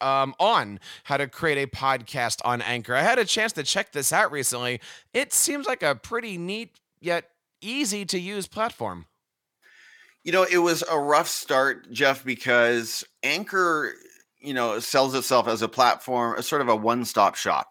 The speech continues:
Speaker 2: shall we say, a place where you can do it all. And frankly, that's not what I would recommend to educators out there looking to start a podcast.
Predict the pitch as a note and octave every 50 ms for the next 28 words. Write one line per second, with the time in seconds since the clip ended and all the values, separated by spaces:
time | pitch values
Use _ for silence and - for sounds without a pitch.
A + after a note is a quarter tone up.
0 | _ - - - G2 F2 F2 E2+ E2+ - - G#2 F#2+ G2 E2 F#2+ - - A#2+ A#2
1 | A#2 A2 - - A2+ G#2+ G#2+ G#2+ A2+ A2+ A2 - G2 F#2+ E2 - G#2 G#2+ A2 G#2+
2 | - - E2+ F2 - - F#2 F#2 G#2+ C3+ E3 - - - - - - - - -
3 | _ - A2+ A2 A2 G#2+ - - C3+ C3+ C3+ C3+ B2 A2+ A#2 A#2 - - - A2
4 | G#2+ G#2 G#2+ A2 A2+ - G2+ A2 G#2 F#2+ - G#2 G#2+ A2 A2 G#2+ G2 G2 G#2 G2+
5 | G2+ - G#2+ G2 G2+ G#2 G#2+ A2 A2+ A2 A2 A2 - - - - A2 G2+ G2+ G2+
6 | G2 - G#2 G2+ F#2+ G#2 F#2+ - - G#2+ G#2 G2 G2+ F#2+ F2+ - - - G2+ G2+
7 | G2+ - A2+ G#2+ G#2+ G#2 G2+ G#2+ G#2 - - G#2+ G#2+ G#2 G2+ - - - G#2 G2+
8 | G2+ G2+ G2 - - - - - G#2+ G2+ G2+ G2+ - - F#2 F#2 F2 - - G#2+
9 | G#2+ A#2+ C3 - - -